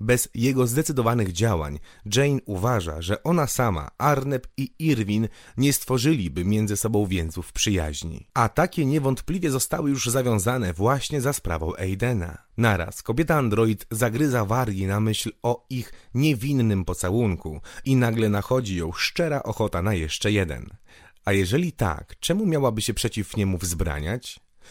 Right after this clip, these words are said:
Z tą myślą okręca się napięcie i kieruje z powrotem do pokoju cyberkonstruktora. W końcu, gdzie w tym momencie czułaby się lepiej?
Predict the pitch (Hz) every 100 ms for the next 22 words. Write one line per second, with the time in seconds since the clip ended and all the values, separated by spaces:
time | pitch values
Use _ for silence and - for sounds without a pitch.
0 | - - - 185 156 117 143 - 85 78
1 | 120 - 135 123 92 87 87 87 120 117
2 | 117 107 - 190 - 156 127 123 - 117
3 | 101 98 98 98 - - 90 87 - 78
4 | 78 90 87 - - - 90 80 - _
5 | - - 156 147 143 127 107 117 220 -
6 | 165 147 117 101 98 92 98 - 90 80
7 | 82 90 82 73 87 92 -